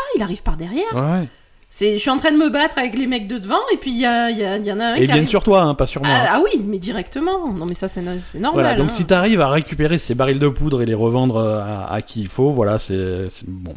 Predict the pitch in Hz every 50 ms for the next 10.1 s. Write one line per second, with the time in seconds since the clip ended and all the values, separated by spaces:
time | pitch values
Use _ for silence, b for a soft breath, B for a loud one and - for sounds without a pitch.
0 | - - - - - - 95 90 92 98 98 101 95 - - - - - - -
1 | - 123 - B B B B B B B B B B B - 185 180 107 104 -
2 | - 101 98 - 170 160 156 180 196 262 269 - - 208 196 196 190 - - -
3 | - - - - - - - - - - 143 160 190 208 208 196 196 190 151 135
4 | 143 151 - 143 120 107 117 113 120 135 147 139 127 113 110 110 110 107 113 107
5 | 98 - - 113 110 110 117 120 127 131 123 117 113 117 113 110 104 104 101 104
6 | 104 175 185 165 107 110 - - 208 202 208 220 208 180 - 175 - 107 107 92
7 | 78 80 82 90 92 95 - 120 101 92 82 78 78 76 80 85 92 95 92 90
8 | - - 82 85 92 92 104 101 - - 95 92 92 92 95 101 104 - 95 92
9 | 92 - 98 92 90 95 101 104 - - 92 87 - 90 87 87 82 82 92 110
10 | 123 -